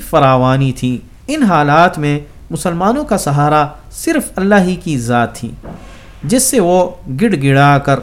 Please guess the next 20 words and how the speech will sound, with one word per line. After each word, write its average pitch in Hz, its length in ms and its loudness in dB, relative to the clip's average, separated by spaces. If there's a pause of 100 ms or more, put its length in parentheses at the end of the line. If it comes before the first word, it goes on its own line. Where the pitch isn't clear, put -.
(160)
مدد 180 420 -2
کی 147 220 -4 (840)
ف-، - 220 -8 (260)
فریاد 156 560 2 (760)
دے 196 340 2
کر 147 320 0
رہے 135 280 2
تھے، 98 440 -8 (520)
جس 175 180 -4
سے 202 280 2 (240)
وہ 147 240 0
گڑ 160 220 0
گڑا 143 280 2
کر 208 200 2 (100)
مدد 160 400 -4
کی 202 280 -2 (100)
فریادیں 156 560 2
کر 135 220 0
رہے 117 220 -2
تھے۔ - 160 -12